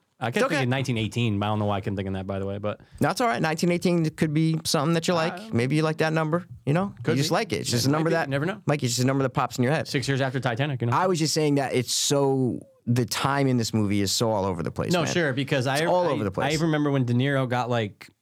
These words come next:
Speaker 1: he got, like, upset with, um,
Speaker 2: Leo?
Speaker 1: Leo that they had a kid, right? Because it's like you're adding more people to the family. Wasn't that
Speaker 2: That was
Speaker 1: something?
Speaker 2: their third kid.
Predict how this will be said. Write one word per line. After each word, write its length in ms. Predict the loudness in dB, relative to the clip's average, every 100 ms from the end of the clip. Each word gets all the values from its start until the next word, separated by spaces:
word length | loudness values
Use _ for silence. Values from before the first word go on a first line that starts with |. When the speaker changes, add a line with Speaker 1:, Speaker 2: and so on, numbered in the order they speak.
| _ -8
Speaker 1:
he 120 | -2
got, 200 | 0 0
like, 160 | 0 -2
upset 680 | -4 -6 -4 -2 -2 -4 -8
with, 460 | -2 0 -2 -6 -12
um, 720 | -6 -4 -4 -4 -6 -6 -8 _ _ -16 -2
Speaker 2:
Leo? 280 | 0 0 -4 -14 _
Speaker 1:
Leo 320 | 0 0 2 0
that 160 | 0
they 120 | 0 -2
had 320 | -2 -2 -4
a 40 |
kid, 540 | -6 -2 -2 -2 -10 -16 _ _ _ _ -4
right? 260 | -2 0
Because 280 | -2 0 0
it's 140 | 0 -2
like 220 | -2 0
you're 180 | -2 0
adding 380 | -2 0 0 2
more 800 | 2 2 2 2 0 0 -4 _ _ _ _ _ _ _ _
people 360 | -2 0 2 -2
to 120 | -2
the 140 | -2 -2
family. 560 | -2 0 0 -2 -2
Wasn't 240 | -2 0 0
that 80 | -2
Speaker 2:
That 60 |
was 80 | 0
Speaker 1:
something? 220 | 0 2
Speaker 2:
their 100 | 0
third 520 | -2 -2 0 2 0 2
kid. 380 | 2 0 -4